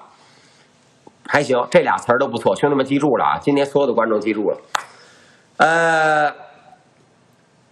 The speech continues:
哎，对，女，美女对应“哇塞”，你知道吧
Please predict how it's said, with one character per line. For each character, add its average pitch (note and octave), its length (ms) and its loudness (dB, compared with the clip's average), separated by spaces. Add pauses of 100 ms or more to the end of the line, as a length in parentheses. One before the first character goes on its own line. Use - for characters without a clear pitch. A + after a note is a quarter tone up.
(920)
哎， G3 320 0 (200)
对， D#3 340 0
女， D3 200 0 (800)
美 D3+ 240 0
女 A#2+ 300 -2
对 D#3+ 180 2
应 E3+ 160 0
“哇 F#3 160 0
塞”， G#3 320 0 (1500)
你 C#3+ 100 0
知 D#3+ 120 0
道 F3+ 140 2
吧 - 560 -4